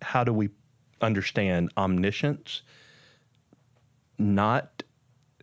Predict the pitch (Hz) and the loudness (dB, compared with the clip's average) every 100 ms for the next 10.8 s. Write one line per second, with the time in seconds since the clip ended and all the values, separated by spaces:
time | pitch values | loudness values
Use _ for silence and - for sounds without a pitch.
0 | _ _ - 135 131 110 98 87 80 85 | _ _ 0 2 2 0 -2 -2 0 -2
1 | 113 - _ _ _ _ _ _ - 92 | -4 -10 _ _ _ _ _ _ -6 -4
2 | 87 98 117 127 113 117 120 120 117 - | -2 0 0 0 0 0 0 0 -2 0
3 | 117 117 123 127 117 90 80 87 - - | 0 2 2 2 2 0 -2 -4 -8 -12
4 | - - - 127 135 104 92 95 - _ | -20 -20 -6 -2 0 2 0 -2 -4 _
5 | 113 110 107 113 107 90 - - - 82 | -2 -2 0 0 0 -2 -4 -4 -2 -2
6 | 69 - _ - 104 - 139 139 123 90 | -6 -16 _ -4 -4 0 0 0 -2 -4
7 | - 85 92 127 98 90 85 90 90 - | -6 -6 -2 0 0 -2 -2 -2 -2 -4
8 | - 113 98 87 - 104 101 - - - | -4 -4 -4 -2 -2 -2 -4 -10 -18 -18
9 | - 95 95 101 92 98 95 98 87 85 | -8 -2 0 0 0 0 0 0 -2 -4
10 | 78 104 110 82 - 101 92 | -2 0 0 -2 -2 -2 -2